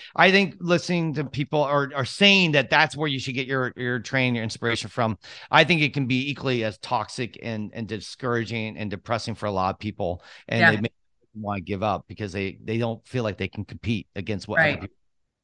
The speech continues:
Speaker 1: And mo-, most of what you're seeing is fake anyway. So why you're competing against a non-reality, and
Speaker 2: Yeah.
Speaker 1: that, that's a horrible thing. And that's one of the things that we've really the last year or so have talked a lot about on our podcast, trying to let people know about the real world, the real,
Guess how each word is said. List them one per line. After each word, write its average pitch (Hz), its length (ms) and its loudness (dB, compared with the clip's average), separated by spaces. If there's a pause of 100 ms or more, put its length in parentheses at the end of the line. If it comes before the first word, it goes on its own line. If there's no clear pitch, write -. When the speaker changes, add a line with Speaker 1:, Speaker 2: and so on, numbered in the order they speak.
Speaker 1:
And 151 340 -4
mo-, 170 240 4
most 160 260 2
of 147 60 -4
what 139 80 -4
you're 127 80 -4
seeing 135 180 -4
is 113 80 -4
fake 117 260 -2
anyway. 120 360 0
So 117 180 -6
why 110 240 0
you're 120 220 -6
competing 131 360 -4
against 117 200 -6
a 87 200 -8
non-reality, 110 1120 -2 (340)
and - 60 0
Speaker 2:
Yeah. 170 100 8
Speaker 1:
that, 135 180 6 (480)
that's 127 220 0
a 110 60 -4
horrible 117 500 0
thing. 104 320 -2
And 104 120 -4
that's 104 160 -6
one 117 140 -4
of 98 60 -8
the - 20 -10
things 98 180 -6
that 95 80 -6
we've 101 220 -6 (160)
really 165 420 4
the 113 140 0
last 110 300 0
year 110 220 0
or - 20 -2
so 98 320 -4 (300)
have - 160 -4
talked 110 260 -4
a 107 40 -8
lot 104 280 2
about 87 180 -2
on 95 80 -6
our 95 140 -8
podcast, 92 520 -6
trying 127 180 -6
to 113 40 -6
let 110 160 -6
people 107 240 -10
know 104 220 -4
about 95 260 -6
the 113 80 -10
real 113 300 -4
world, 85 300 -8
the 90 140 -12
real, 127 380 2